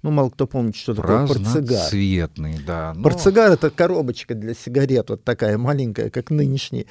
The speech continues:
Speaker 1: а, н-, телефон.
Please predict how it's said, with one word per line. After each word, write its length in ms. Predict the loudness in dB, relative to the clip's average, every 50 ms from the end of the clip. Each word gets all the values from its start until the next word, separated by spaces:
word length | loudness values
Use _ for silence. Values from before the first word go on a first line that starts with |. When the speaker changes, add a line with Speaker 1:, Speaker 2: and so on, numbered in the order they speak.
| -14 -20 -20 -20 _ -10
Speaker 1:
а, 360 | -6 -2 -2 -2 -2 -4 -6
н-, 680 | -8 -12 -14 -14 -14 -14 -14 -14 -12 -10 -10 -10 -10 -10 -14 -18 -18 -18 -20 -20 -20 -20 -20 -20 -20 _ _ _
телефон. 540 | -4 -2 -2 -2 -2 -2 -6 -8 -8 -8